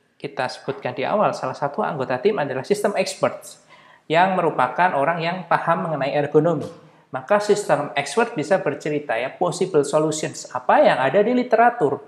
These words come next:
ya. Dan juga, eh, sistem expert juga bisa sedikit bercerita mengenai apa intervensi berdasarkan hierarchy of hazard controls ya, sehingga harapannya nanti solusi yang dipilih itu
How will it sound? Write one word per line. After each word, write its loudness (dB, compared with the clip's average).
ya. -6
Dan 0
juga, 4
eh, 0
sistem -4
expert 2
juga 0
bisa -2
sedikit -2
bercerita 0
mengenai -2
apa -10
intervensi 2
berdasarkan 2
hierarchy 0
of -2
hazard -4
controls 0
ya, -2
sehingga -4
harapannya 0
nanti -4
solusi -6
yang -4
dipilih -10
itu -4